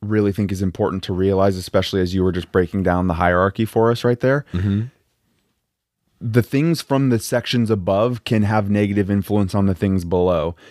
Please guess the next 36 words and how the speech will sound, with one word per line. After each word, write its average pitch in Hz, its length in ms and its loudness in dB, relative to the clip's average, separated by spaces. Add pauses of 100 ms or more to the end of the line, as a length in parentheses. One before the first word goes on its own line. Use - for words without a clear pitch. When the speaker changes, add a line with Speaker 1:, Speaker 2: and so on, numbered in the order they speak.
(140)
Speaker 1:
So 123 160 -2
while 113 420 0
the, 127 220 0
I, 110 240 0
the, 113 220 0 (320)
like, 104 220 0 (100)
core 143 400 0
ideal 107 480 0
behind 104 400 0
the 98 60 0
hierarchy 104 720 0
is 98 160 -2
that, 104 180 0
like, 104 220 -2
you 107 80 2
move 101 240 2
from 98 240 0
one 98 200 0
to 101 120 -2
the 95 120 2
next, 92 560 -6 (480)
they're 120 240 0 (220)
all 113 280 0
intermixed, 104 800 0 (320)
Speaker 2:
Mm-hmm. - 100 -4
Speaker 1:
and 107 280 2
you 110 200 0
can 117 180 -2
have 107 460 0
irregularities 104 1300 2
in 104 240 2
your 95 600 2 (1300)
second 117 420 -2
or 104 80 2
third 104 380 0
tier 113 520 0